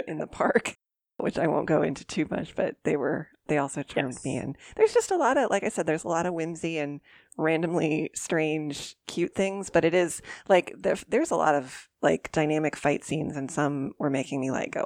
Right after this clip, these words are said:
Speaker 1: "Oh no, like, this is
Speaker 2: Mm-hmm.
Speaker 1: really scary," but, but, you know, very well choreographed, very well executed, and, uh, I, I noticed one plot point that I was like, "Wait, what?" That the M C U is getting so big, and I haven't seen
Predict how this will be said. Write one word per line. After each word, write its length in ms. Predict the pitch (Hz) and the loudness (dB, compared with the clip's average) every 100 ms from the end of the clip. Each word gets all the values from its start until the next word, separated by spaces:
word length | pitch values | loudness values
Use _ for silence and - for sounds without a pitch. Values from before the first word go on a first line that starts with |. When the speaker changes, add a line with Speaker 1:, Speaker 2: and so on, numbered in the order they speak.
| - | 2
Speaker 1:
"Oh 440 | 466 466 427 440 | 2 4 0 0
no, 60 | 403 | -2
like, 200 | 202 - | -2 0
this 160 | 170 156 | -2 0
is 80 | |
Speaker 2:
Mm-hmm. 80 | 226 | -4
Speaker 1:
really 120 | 175 | -6
scary," 380 | 175 185 180 165 | -8 -8 -6 -4
but, 220 | 160 151 - _ _ _ - | 0 -2 -2 _ _ _ -2
but, 280 | 175 147 - - | 4 4 2 -8
you 140 | 175 | -2
know, 120 | 165 143 | 0 4
very 240 | 175 185 | 4 4
well 200 | 165 160 | 4 2
choreographed, 600 | - 160 151 151 147 - | 2 -4 -2 -2 -4 -4
very 160 | 151 147 | -6 -4
well 320 | 143 147 139 _ _ _ | -4 -4 -6 _ _ _
executed, 680 | - - - 165 139 143 135 | -8 -8 -6 -4 -2 -2 -4
and, 420 | - 139 139 139 131 | -6 -6 -6 -6 -6
uh, 300 | - 131 135 - - - - | -4 -4 -6 -12 -20 -20 2
I, 240 | 208 208 - - | 6 6 4 2
I 100 | 226 | 4
noticed 420 | 262 349 320 - | 6 6 2 0
one 480 | 170 185 190 185 170 - | 2 4 4 2 -4 -8
plot 300 | - 170 - | 2 2 2
point 320 | 160 156 - | -2 -4 -2
that 100 | 151 | -2
I 360 | 147 147 143 - | 0 0 -2 -4
was 200 | - 156 | -4 -2
like, 240 | 170 147 - | -2 -2 0
"Wait, 240 | 165 - | 0 0
what?" 300 | - 196 277 _ - - _ | 0 -2 -2 _ -20 -20 _
That 200 | 190 170 - _ _ 170 | 2 2 0 _ _ 0
the 200 | 190 - | 4 6
M 180 | 214 269 | 4 2
C 180 | - 226 | -4 0
U 100 | 180 | 0
is 120 | 165 | 0
getting 280 | 170 156 147 | 0 0 -2
so 760 | - - 180 170 165 160 151 - - | -8 0 2 4 2 0 -6 -12 -4
big, 380 | 180 151 139 135 - | 0 2 0 -4 -4
and 140 | 156 | 0
I 80 | 185 | 0
haven't 420 | 214 185 175 156 | 2 2 2 -2
seen 380 | - 165 151 143 | -4 -6 -4 -2